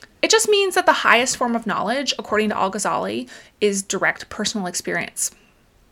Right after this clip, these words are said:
Al-Ghazali gives the example of knowing facts about what it's like to be drunk versus actually being drunk, but maybe it's easier to use his other example, that of knowing God.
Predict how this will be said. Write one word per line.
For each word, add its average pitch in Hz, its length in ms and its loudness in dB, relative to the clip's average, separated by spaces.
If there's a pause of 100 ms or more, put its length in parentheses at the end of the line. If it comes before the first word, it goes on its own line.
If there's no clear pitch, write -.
(500)
Al-Ghazali 302 460 4
gives 262 180 -2
the 262 80 -2
example 226 420 -2
of 220 120 0
knowing 190 280 -2
facts - 500 2
about 220 220 0
what 190 140 0
it's - 160 -8
like 175 220 -4
to 262 100 -8
be 269 100 -4
drunk 302 400 -2 (340)
versus 254 360 -2
actually 208 480 0
being 185 300 -2
drunk, 185 380 -2 (280)
but - 260 2
maybe 494 180 4
it's 349 220 6
easier 233 380 2
to 254 140 0
use 226 200 2
his 226 140 2
other 185 280 2
example, 202 520 0
that 196 200 4
of 202 120 2
knowing 180 300 0
God. 285 420 4